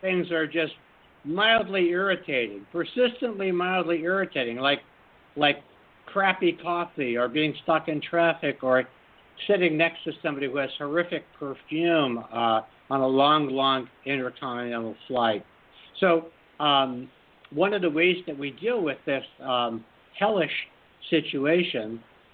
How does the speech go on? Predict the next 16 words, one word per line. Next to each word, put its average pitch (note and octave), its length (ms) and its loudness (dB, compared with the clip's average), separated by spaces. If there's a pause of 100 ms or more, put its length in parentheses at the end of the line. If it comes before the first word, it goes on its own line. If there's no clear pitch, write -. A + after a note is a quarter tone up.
(360)
is C3+ 280 2
that D3 240 -2
we D3 200 -4 (100)
create F3 460 2
a D3 80 -4
degree C#3+ 440 0
of D3+ 80 0 (120)
separation D3 840 -4
from C3+ 180 -2
whatever D3 460 0
it B2 60 -6
is B2+ 160 -4
that's A#2+ 140 -8 (120)
bothering C#3+ 520 0
us A2 160 0 (640)
by C3 120 4